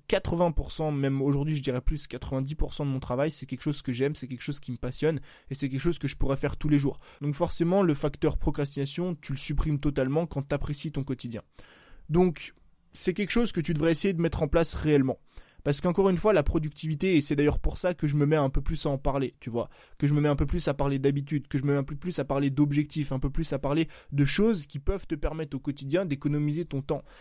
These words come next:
Parce que je suis de plus en plus convaincu maintenant que je suis de l'autre côté,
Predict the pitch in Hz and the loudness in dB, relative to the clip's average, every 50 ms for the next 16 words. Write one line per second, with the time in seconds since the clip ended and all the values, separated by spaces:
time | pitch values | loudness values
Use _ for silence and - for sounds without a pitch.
0 | - - - 139 139 - - 165 151 - - 143 - - - 220 214 214 208 185 | -20 -10 -4 -4 -4 -2 0 0 0 0 -2 -6 -4 -2 -2 -2 -2 -2 -4 -4
1 | - 190 165 - - 185 175 185 175 - - 180 165 151 151 160 151 - 180 180 | -6 -6 -6 -6 -4 -4 -2 -2 -4 -4 -2 0 2 2 2 2 0 0 0 -2
2 | 175 151 - - 139 127 135 151 170 - - - 160 151 - 165 156 147 | -2 -2 -2 -4 -4 0 2 2 2 2 2 -2 -2 -2 0 -2 -2 -2